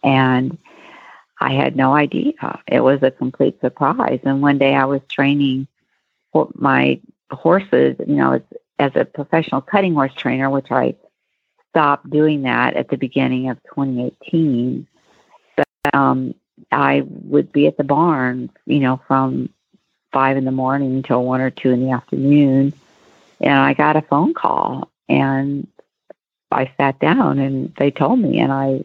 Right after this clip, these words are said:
was just blown away. So that's how I got to be in there. I was, uh, nominated by my husband, and he sought people to recommend me and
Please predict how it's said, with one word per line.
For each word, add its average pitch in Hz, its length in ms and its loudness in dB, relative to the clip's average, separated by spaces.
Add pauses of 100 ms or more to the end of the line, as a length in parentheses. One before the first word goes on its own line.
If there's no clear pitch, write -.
was 131 180 2 (1200)
just 131 200 -4 (480)
blown 139 240 2
away. 143 640 0 (840)
So 170 140 4
that's 170 280 2 (880)
how 165 320 0
I 127 460 -2 (440)
got - 320 -2
to 131 60 -6
be 135 200 0
in 165 140 2
there. - 180 0
I 131 140 0
was, 139 220 -2 (280)
uh, 127 440 -2 (360)
nominated 135 460 2
by 123 140 0
my 127 180 -2
husband, 143 560 -2
and 131 380 -4 (120)
he 131 280 0 (240)
sought 135 340 0 (580)
people 143 380 2
to - 140 -8
recommend 131 560 0
me 139 240 2
and 127 360 -2